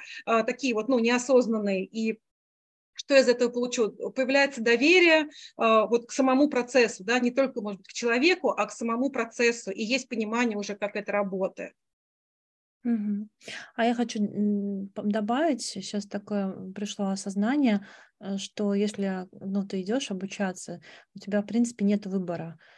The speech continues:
Speaker 2: а, с точки зрения того, ты выбираешь между тем, идти ли тебе в коучинг, или те-, <laughs> тебе учиться, потому что, идя в обучение, ты получаешь, ну, два в одном, не побоюсь этого слова. А, на каждом из этапов обучения есть практики, где у тебя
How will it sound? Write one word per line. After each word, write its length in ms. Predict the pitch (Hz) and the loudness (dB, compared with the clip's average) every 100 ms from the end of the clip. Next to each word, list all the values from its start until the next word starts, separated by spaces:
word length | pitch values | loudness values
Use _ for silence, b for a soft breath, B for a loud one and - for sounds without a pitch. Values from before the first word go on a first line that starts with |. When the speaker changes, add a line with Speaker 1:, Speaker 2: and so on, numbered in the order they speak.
| b _ 196 | b _ -14
Speaker 2:
а, 280 | 180 180 | -10 -12
с 40 | - | -10
точки 300 | 196 - 190 | -10 -8 -6
зрения 300 | 196 190 185 | -2 -2 -2
того, 420 | 190 180 196 240 | -4 -2 0 0
ты 220 | 233 185 | 0 -6
выбираешь 640 | 180 175 185 180 175 - - | -6 -4 -4 -2 -4 -8 -10
между 360 | 175 - 175 | -12 -10 -10
тем, 300 | 165 196 180 | -6 -4 -4
идти 240 | - 190 196 | -6 -8 -8
ли 80 | 185 | -8
тебе 220 | 180 175 | -8 -10
в 80 | - | -8
коучинг, 580 | - 247 285 - 185 175 | -2 -2 -2 -6 -8 -8
или 80 | 175 | -8
те-, 180 | - | -6
<laughs> 200 | 165 - - | -8 -8 -4
тебе 320 | 196 190 180 B - | -2 -2 -4 B -10
учиться, 420 | 202 - 208 190 | -6 -4 -4 -6
потому 220 | - 180 | -6 -8
что, 180 | 185 202 | -6 -4
идя 220 | 190 190 | 0 0
в 60 | 185 | 0
обучение, 560 | 175 190 - 302 226 | -4 -6 8 10 10
ты 140 | 208 202 | 6 -2
получаешь, 640 | 196 196 202 196 190 - | -4 0 2 2 0 -6
ну, 240 | 214 220 190 | -2 0 0
два 260 | 180 214 | 0 2
в 60 | 240 | 2
одном, 420 | 180 185 226 220 B B B - | 0 0 -2 -4 B B B -4
не 100 | 196 | -4
побоюсь 480 | 196 190 185 185 - | -2 -2 -2 -4 -8
этого 160 | 185 | -10
слова. 460 | 180 190 180 175 180 B B - | -8 -4 -2 -2 -6 B B -8
А, 260 | 190 185 180 | -6 -4 -2
на 160 | 196 | 0
каждом 460 | 214 208 190 175 175 | 2 2 2 -2 -6
из 100 | 175 | -8
этапов 420 | 170 180 170 - | -8 -8 -8 -10
обучения 680 | 175 185 - 240 247 208 180 | -10 -8 0 4 6 4 0
есть 440 | 170 170 - - 156 - | -6 -10 -12 -16 -18 -4
практики, 600 | 202 240 - - - 202 | 0 0 -4 -14 -4 -2
где 260 | 185 190 | 0 -2
у 80 | 185 | -2
тебя 340 | 185 185 185 | -4 -4 -4